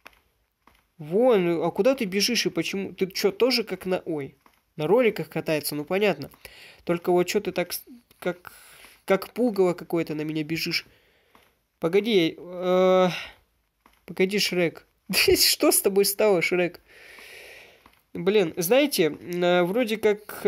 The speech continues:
все боялись его, но щас какой-то немного другой случай на самом деле.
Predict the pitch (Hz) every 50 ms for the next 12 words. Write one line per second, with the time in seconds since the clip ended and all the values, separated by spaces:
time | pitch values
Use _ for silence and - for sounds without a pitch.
0 | 185 190 - - - 233 233 233 208 180 - 180 170 185 190 202 220 240 254 240
1 | 190 156 - - 160 147 143 151 - _ _ _ _ _ _ _ _ _ _ -
2 | 160 156 170 175 180 170 165 156 151 - - - - - 175 170 165 - - 170
3 | 160 - 165 160 - 151 151 156 160 160 160 147 160 156 170 180 180 175 160 143
4 | - - 214 240 - - 208 202 - - - 202 196 190 190 180 190 190 180 185
5 | 185